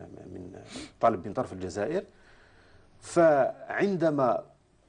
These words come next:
طلبت الدول، آه، تسليط عقوبات اقتصادية على ال-، ال-، العقوبات الاقتصادية على إفريقيا الجنوبية، فهناك، آه، أمريكا، الولايات المتحدة الأمريكية، هناك، آه، فرنسا، بريطانيا،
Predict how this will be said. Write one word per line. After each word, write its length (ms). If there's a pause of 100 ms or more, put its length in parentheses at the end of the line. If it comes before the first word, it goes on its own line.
(500)
طلبت 420
الدول، 500 (340)
آه، 360 (100)
تسليط 480
عقوبات 640 (200)
اقتصادية 580
على 300
ال-، 100
ال-، 120
العقوبات 640
الاقتصادية 560
على 180 (360)
إفريقيا 320
الجنوبية، 540
فهناك، 480 (720)
آه، 1300
أمريكا، 480
الولايات 320
المتحدة 420
الأمريكية، 600 (100)
هناك، 440
آه، 280
فرنسا، 600 (280)
بريطانيا، 640